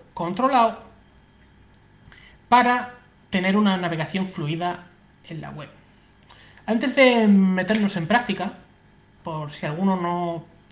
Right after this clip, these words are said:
controla, voy a hacer un par de demostraciones con un par de, de páginas concretas, páginas reales, no me voy a, no he desarrollado nada, no he hecho ningún ejemplo ni nada parecido. Pero antes quisiera hablar de el navegador de objetos.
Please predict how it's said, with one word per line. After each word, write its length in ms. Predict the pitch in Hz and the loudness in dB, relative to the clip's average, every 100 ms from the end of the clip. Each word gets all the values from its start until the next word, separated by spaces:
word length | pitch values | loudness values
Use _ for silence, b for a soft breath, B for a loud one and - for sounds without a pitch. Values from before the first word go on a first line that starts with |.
| - - | -20 -14
controla, 500 | 170 165 208 175 165 | -10 -2 0 2 0
voy 140 | 165 | -4
a 20 | |
hacer 140 | 165 156 | -6 -6
un 80 | |
par 160 | 147 143 | -6 -6
de 60 | 139 | -8
demostraciones 520 | 139 143 147 170 156 | -10 -10 -10 -8 -8
con 180 | 151 151 | -6 -4
un 140 | 151 | -4
par 160 | 156 156 | -4 -4
de, 260 | 151 147 147 143 - - B B B B B B | -2 -2 -4 -6 -10 -20 B B B B B B
de 140 | 180 165 | -6 -2
páginas 340 | 190 190 160 | -2 -2 -4
concretas, 560 | 165 156 208 190 208 - B B - | -4 -4 -2 -2 -6 -8 B B 0
páginas 320 | 196 247 220 | 2 2 2
reales, 420 | 185 185 151 147 | 4 4 4 -2
no 80 | 185 | -2
me 80 | 190 | 2
voy 220 | 190 185 | 2 2
a, 340 | 175 165 - - - | 0 0 -4 -16 -16
no 220 | 180 175 | -10 -8
he 40 | 175 | -6
desarrollado 500 | 170 170 160 156 160 | -6 -6 -4 -4 0
nada, 340 | 190 202 196 | 2 2 2
no 160 | 190 165 | 0 -4
he 20 | |
hecho 540 | 156 170 170 165 165 - - _ _ - | -8 -6 -4 -4 -8 -12 -20 _ _ -10
ningún 360 | 190 160 156 156 | -6 -4 -4 -4
ejemplo 480 | - 196 202 220 | -2 0 0 0
ni 160 | 208 151 | -2 -2
nada 300 | 143 143 139 | -4 -6 -8
parecido. 440 | 139 139 - 147 147 - b b b b b _ _ _ _ _ - _ | -12 -14 -14 -14 -16 -20 b b b b b _ _ _ _ _ -20 _
Pero 200 | 220 226 | 0 2
antes 280 | 254 262 269 - | 2 0 -4 -4
quisiera 420 | 214 214 247 233 | -6 -4 -2 0
hablar 340 | 208 240 240 | 0 0 0
de 340 | 208 226 220 - - _ _ _ _ - | -2 -4 -6 -16 -20 _ _ _ _ -12
el 160 | 208 196 | -2 0
navegador 420 | 185 175 175 220 | 0 -2 0 0
de 80 | 196 | -2
objetos. 480 | 156 156 - - | -6 -8 -10 -16